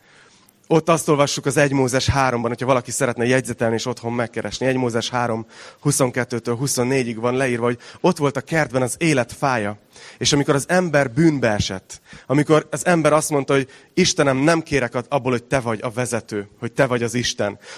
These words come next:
hanem szeretném az életemet a saját kezembe venni, és én irányítani. Amikor ez megtörtént, akkor evett a jó és a rossz tudásának a fájáról, és Isten kitette őket a kertből,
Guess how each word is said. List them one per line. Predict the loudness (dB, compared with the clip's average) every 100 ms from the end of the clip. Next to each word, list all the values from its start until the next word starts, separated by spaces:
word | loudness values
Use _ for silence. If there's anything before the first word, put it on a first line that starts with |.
| 0
hanem | 0
szeretném | 2 2 2 2
az | 0 2
életemet | 0 2 0 -2
a |
saját | -2 2 2 2
kezembe | -2 -2 -2 0
venni, | 0 -2
és | -2
én | 0 0
irányítani. | 0 -2 -6 -6 -6
Amikor | -4 -2
ez | 0
megtörtént, | 0 0 0 -2 -2 -6 -10 -14 _ _ -20 -20 -20 -14 0
akkor | 0 2 2 2 0 -10 _ 0
evett | 0 2 0 -2 -20 _ _
a | -2
jó | 4 4
és | 4 0
a |
rossz | -2 -4
tudásának | -4 0 0 0 -2 -4
a |
fájáról, | -4 -2 0 0
és | -2
Isten | -4 -2 -2 -2 -6 _
kitette | -4 -2 0 -2 0 0
őket | 0 -4
a | -10
kertből, | -4 -2 -2 -2 -4